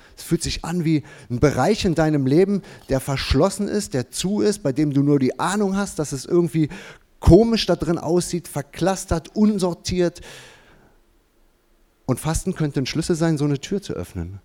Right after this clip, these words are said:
durchzublicken, sich von außen die ganzen Dinge anzugucken. Guck mal, Jesus hat auch gefastet. Einmal Mose ist auf den Berg rauf, hat gefastet.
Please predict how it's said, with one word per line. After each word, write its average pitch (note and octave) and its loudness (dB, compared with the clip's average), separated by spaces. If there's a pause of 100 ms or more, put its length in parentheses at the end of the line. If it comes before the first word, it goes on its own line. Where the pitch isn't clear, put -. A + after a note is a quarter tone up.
(320)
durchzublicken, G2 -2 (420)
sich - -6
von C3+ -2
außen F#3 0
die D#3 -4
ganzen D3 -4
Dinge F3 -2
anzugucken. - -10 (480)
Guck F3 2
mal, C3 2
Jesus D3 0
hat - -6
auch - -6
gefastet. - -10
Einmal F#3 4
Mose D#3+ 4
ist D3 -4
auf D3 -2
den C#3 0
Berg C#3 0
rauf, G3+ -2
hat D3 -4
gefastet. - -6